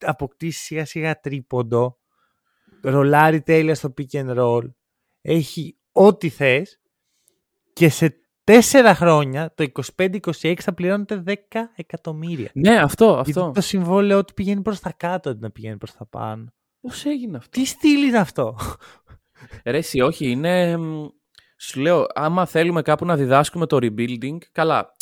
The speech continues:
Speaker 1: Μμμ.
Speaker 2: να το δούμε να ολοκληρώνεται κιόλας.
Speaker 1: Ναι, αυτό, αυτό
Speaker 2: Αλλά
Speaker 1: έχει, τώρα
Speaker 2: μέχρι
Speaker 1: αρχίζει το
Speaker 2: στιγμής,
Speaker 1: δύσκολο εδώ που τα λέμε.
Speaker 2: σίγουρα, αλλά μέχρι στιγμής η Magic δείχνουνε μια τρομερή σοβαρότητα από μια ομάδα που δεν το περιμέναμε.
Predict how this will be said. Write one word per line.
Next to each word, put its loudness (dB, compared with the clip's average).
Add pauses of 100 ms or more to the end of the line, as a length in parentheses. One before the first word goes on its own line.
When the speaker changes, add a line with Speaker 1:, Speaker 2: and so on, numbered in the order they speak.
(100)
Speaker 1:
Μμμ. -20
Speaker 2:
να 2
το 4
δούμε 2
να 2
ολοκληρώνεται 2
κιόλας. -6
Speaker 1:
Ναι, -2
αυτό, 0
αυτό -6
Speaker 2:
Αλλά 2
Speaker 1:
έχει, -6 (100)
τώρα 4
Speaker 2:
μέχρι 4
Speaker 1:
αρχίζει -2
το 0
Speaker 2:
στιγμής, -2
Speaker 1:
δύσκολο -8
εδώ -8
που -20
τα -14
λέμε. -12
Speaker 2:
σίγουρα, -6
αλλά 0
μέχρι -4
στιγμής -6
η -8 (100)
Magic -4
δείχνουνε -8
μια -6 (560)
τρομερή 2
σοβαρότητα 2
από -2
μια -4
ομάδα -4
που -12
δεν -2
το -8
περιμέναμε. -6